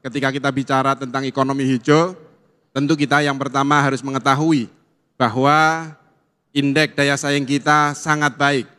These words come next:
ada di angka tiga, tiga koma delapan puluh sembilan. Ini paling tinggi seprovinsi di Jawa. Tentu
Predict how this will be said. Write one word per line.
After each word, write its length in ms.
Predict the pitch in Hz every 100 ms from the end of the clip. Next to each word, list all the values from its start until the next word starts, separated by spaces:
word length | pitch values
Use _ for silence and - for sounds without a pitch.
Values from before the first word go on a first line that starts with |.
| _ _
ada 320 | 135 135 151
di 80 | 131
angka 320 | 139 143 143
tiga, 400 | - 220 180 185 185 170 151 - -
tiga 320 | 190 180 170
koma 240 | 170 165 165
delapan 320 | 156 151 156
puluh 320 | 147 156 156
sembilan. 640 | 143 143 139 139 143 120 95 _ _ _ 196
Ini 160 | 208
paling 320 | 185 180 175
tinggi 320 | 180 180 180 151
seprovinsi 1400 | 175 170 165 165 - _ 160 156 170 151 160 151 151 147 _ _
di 140 | 160
Jawa. 400 | 151 151 147 120 - _ _ _ -
Tentu 560 | 147 151 190 202 196